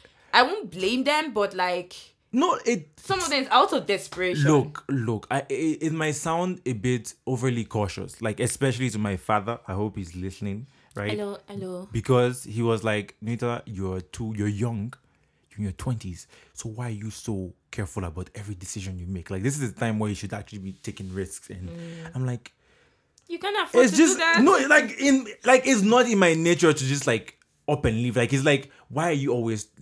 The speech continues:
Speaker 2: why are you always thinking about, like, what's gonna happen later on? Like, I know that things, you often, unforeseen situations can come up, but they're not always bad. And in my head, I'm like, "Okay, yes, it, they might not always be bad, but still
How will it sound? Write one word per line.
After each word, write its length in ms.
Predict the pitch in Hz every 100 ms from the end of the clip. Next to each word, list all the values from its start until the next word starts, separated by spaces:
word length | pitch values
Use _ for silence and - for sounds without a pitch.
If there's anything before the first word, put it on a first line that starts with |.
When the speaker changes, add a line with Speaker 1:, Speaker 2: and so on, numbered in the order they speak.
| -
Speaker 2:
why 100 | 147
are 40 |
you 80 | 147
always 180 | 123 113
thinking 240 | 113 107
about, 340 | 101 92 90 90
like, 160 | 90 -
what's 220 | 98 101
gonna 160 | 98 87
happen 300 | 87 90 87
later 200 | 92 87
on? 140 | 87
Like, 180 | 104 113 - - _ _ _
I 120 | 151 151
know 200 | 156 180
that 160 | 139
things, 340 | 143 143 - -
you 240 | 139 123 - -
often, 320 | 135 131 127 -
unforeseen 760 | - 135 135 131 107 104 113 113
situations 500 | 107 95 104 92 101
can 160 | 98 92
come 220 | 101 98
up, 60 | 87 92
but 380 | 170 156 - - _ _ -
they're 100 | 123
not 160 | 147
always 340 | 143 113 113 95
bad. 360 | 92 113 - - - _ _
And 80 | 160
in 60 | 175
my 80 | 170
head, 120 | 190
I'm 120 | 175
like, 220 | 160 151 170
"Okay, 480 | 190 190 185 175 - - _ _
yes, 600 | 127 123 143 104 - -
it, 300 | - 170 - - 123 160
they 120 | 196
might 260 | 190 180 185
not 160 | 208
always 340 | 180 180 170 139
be 120 | 135
bad, 440 | 107 143 120 107
but 200 | 104 135
still 480 | - - 151 120 95